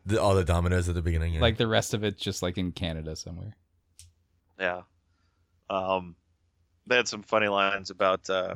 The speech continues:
Speaker 3: when
Speaker 1: Mm-hmm.
Speaker 3: Keno was going through the
Speaker 1: Mm-hmm.
Speaker 3: training with the foot,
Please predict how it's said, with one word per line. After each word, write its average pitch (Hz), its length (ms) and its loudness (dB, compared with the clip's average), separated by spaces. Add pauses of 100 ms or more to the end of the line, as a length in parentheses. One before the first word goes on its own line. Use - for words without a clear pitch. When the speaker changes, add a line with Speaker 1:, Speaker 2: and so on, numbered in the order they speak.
Speaker 3:
when 101 160 -4
Speaker 1:
Mm-hmm. 147 100 -2
Speaker 3:
Keno 101 380 2
was 92 180 0
going 98 400 2
through 101 120 -2
the 139 60 2
Speaker 1:
Mm-hmm. 135 60 4
Speaker 3:
training 104 460 2 (200)
with 110 160 -6
the 104 100 -6
foot, 107 300 4